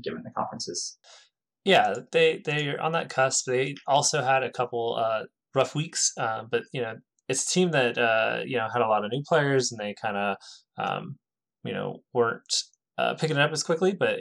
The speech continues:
Speaker 2: it really seems like they've turned it around. They've really started putting up, uh, more results than they had in those, this first few weeks. So, uh,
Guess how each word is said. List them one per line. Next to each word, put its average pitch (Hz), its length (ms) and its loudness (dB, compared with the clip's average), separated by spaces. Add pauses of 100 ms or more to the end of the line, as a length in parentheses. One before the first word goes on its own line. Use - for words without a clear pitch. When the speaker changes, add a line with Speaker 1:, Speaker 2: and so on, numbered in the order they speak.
Speaker 2:
it - 160 -4
really 139 200 2
seems 135 260 2
like 113 160 0
they've 117 200 4
turned 120 200 -2
it 113 60 -2
around. 107 260 0
They've 104 240 -4
really 107 180 -6
started 101 380 -2
putting 98 160 -4
up, 107 180 -4
uh, 107 400 -2
more 120 200 4
results 135 460 2
than 113 140 -2
they 104 120 -4
had 101 200 2
in 104 60 -6
those, 98 240 -2 (100)
this 110 180 -2
first - 280 -6
few 113 100 -8
weeks. 107 220 -2
So, 117 180 4 (440)
uh, 60 260 2